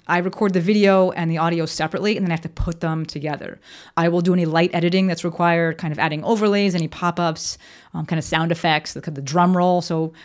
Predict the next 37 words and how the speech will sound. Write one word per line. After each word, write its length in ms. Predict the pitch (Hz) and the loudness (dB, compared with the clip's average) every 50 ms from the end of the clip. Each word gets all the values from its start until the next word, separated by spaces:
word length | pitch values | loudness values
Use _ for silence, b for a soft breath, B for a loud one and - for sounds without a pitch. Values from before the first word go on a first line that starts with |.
| B | B
Courtney, 400 | - - 254 285 233 196 190 185 - - | 2 4 4 6 6 4 0 -2 -2 2
my 360 | 175 180 185 185 180 180 190 | 4 4 6 6 4 2 2
girl, 280 | 180 208 240 220 190 185 | 2 2 4 4 2 2
she 140 | - 180 | 0 -2
does 80 | 170 - | -2 -2
such 120 | 214 196 | -2 0
a 60 | 214 196 | 0 2
good 160 | 190 185 165 | 2 2 2
job. 240 | 165 156 156 156 - | 4 2 2 0 0
She 480 | - - 202 196 196 202 196 185 - - | -2 -2 0 0 2 0 0 -2 -4 -2
does 200 | 180 180 170 151 | -2 -2 0 0
that 180 | 175 160 - | 0 -2 -2
for 100 | - 175 | -4 -6
the 120 | 147 160 151 | -4 0 0
actual 500 | 151 156 - - 165 156 151 147 143 B B B B B B B B | 0 0 -2 -4 -4 -4 -4 -6 -8 B B B B B B B B
audio 340 | 170 160 175 175 156 143 139 | 4 4 4 4 2 0 -2
podcast. 640 | - - 151 139 131 - - 131 120 - - - - | -4 -4 -6 -6 -6 -6 -8 -8 -8 -8 -10 -12 -14
For 240 | - - 160 151 147 | -12 -12 -10 -8 -8
the 100 | 147 143 | -8 -6
video 460 | 143 165 247 277 285 233 170 156 143 | -2 0 0 0 2 2 0 0 -2
podcast, 680 | - 156 143 143 - - 143 143 156 151 - - - _ _ - | -4 -6 -8 -8 -8 -8 -8 -8 -8 -8 -10 -14 -20 _ _ -16
vlogcast, 600 | 160 131 143 156 165 185 190 185 165 165 143 147 | -12 -6 0 2 4 4 4 4 2 -4 -8 -6
I 100 | - - | -2 2
don't 40 | 226 | 2
know 60 | 226 | 2
what 80 | 214 - | 2 2
these 120 | 170 147 | -2 -4
things 160 | 156 147 131 | -4 -6 -6
are 80 | 135 135 | -8 -10
called, 240 | - - 110 139 - | -10 -10 -10 -10 -8
but 80 | 147 | -8
if 80 | 151 151 | -8 -4
you 100 | 170 165 | -2 0
watch 220 | 175 180 180 - | 2 0 0 0
it 40 | 180 | -2
on 120 | 170 165 175 | -2 -2 0
YouTube, 400 | 185 190 185 - 160 147 143 | 0 0 -2 -2 -4 -6 -6